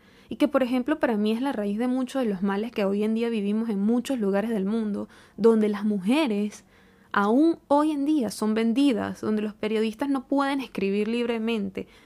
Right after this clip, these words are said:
donde las niñas nacen solo para ser esposas, donde el miedo por la incertidumbre dominan el día a día, donde en cualquier momento te quitan la libertad por pensar diferente,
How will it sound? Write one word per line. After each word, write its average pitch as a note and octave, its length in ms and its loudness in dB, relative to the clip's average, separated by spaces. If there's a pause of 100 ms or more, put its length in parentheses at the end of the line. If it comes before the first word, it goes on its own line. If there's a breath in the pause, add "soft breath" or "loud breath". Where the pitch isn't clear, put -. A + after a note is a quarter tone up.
(120 soft breath)
donde A3+ 240 4
las A3+ 140 0
niñas A3+ 280 -2
nacen B3+ 380 0
solo C4 260 0
para G3 200 -2
ser G3 180 0
esposas, G3+ 640 -2 (160)
donde A#3+ 280 6
el A#3+ 140 4
miedo A#3+ 640 2
por A3 120 -2
la G#3+ 100 2
incertidumbre G#3+ 800 2
dominan A3 420 2
el G#3 100 2
día A3 160 4
a - 20 2
día, A#3 360 0 (400 soft breath)
donde C4 220 4
en C4+ 80 0
cualquier C4+ 420 2
momento D#4 500 -2
te A3+ 140 -4
quitan B3+ 280 -2
la B3+ 100 2
libertad G3+ 500 0
por B3+ 160 -2
pensar G3+ 340 -2
diferente, G#3 600 -4